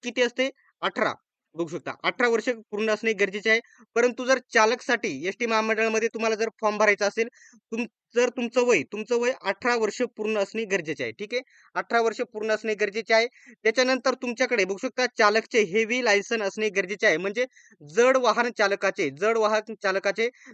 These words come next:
लायसन तुमच्याकडे असणे गरजेचे आहे. तुम्ही कार वगैरे चालत असाल ते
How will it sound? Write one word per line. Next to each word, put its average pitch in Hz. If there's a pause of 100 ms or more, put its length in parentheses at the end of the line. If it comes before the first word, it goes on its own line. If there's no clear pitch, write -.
लायसन 185
तुमच्याकडे 214
असणे 214
गरजेचे 185
आहे. 220
तुम्ही 233
कार 214
वगैरे 214
चालत 202
असाल 214
ते 214